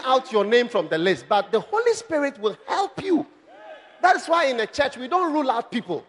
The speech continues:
You see that this person who somebody has ruled out, he will turn out to be a star. You are not ruled out in the name of Jesus.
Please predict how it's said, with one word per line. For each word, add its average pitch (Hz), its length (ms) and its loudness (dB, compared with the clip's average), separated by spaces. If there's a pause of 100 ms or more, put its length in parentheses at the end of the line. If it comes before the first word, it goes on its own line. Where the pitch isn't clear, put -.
You 226 160 -12
see 370 200 -4
that 220 200 -2
this 349 160 -6
person 262 340 -2
who 302 140 -2
somebody 240 380 -2
has 165 180 0
ruled 190 240 -6
out, 175 140 0
he 196 60 -4
will 190 100 -6
turn 294 280 0
out 226 180 -4
to 170 60 -12
be 175 120 -6
a 156 80 -2
star. - 260 -12 (1040)
You 220 160 6
are 226 100 8
not 262 300 8
ruled 240 220 4
out 214 180 8
in 185 80 8
the 175 100 10
name 196 220 12
of 156 140 8
Jesus. 143 520 -2